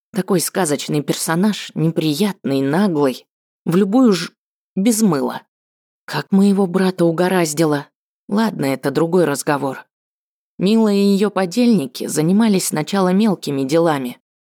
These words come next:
Воровали личные данные, секреты, шантажировали людей.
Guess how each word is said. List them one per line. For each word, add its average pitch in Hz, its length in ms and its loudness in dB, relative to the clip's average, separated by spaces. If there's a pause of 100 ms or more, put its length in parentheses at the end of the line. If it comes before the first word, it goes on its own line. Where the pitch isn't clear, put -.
(140)
Воровали 180 460 0
личные 147 500 -2
данные, 160 460 2
секреты, 156 640 -2 (180)
шантажировали 156 840 0
людей. 165 500 0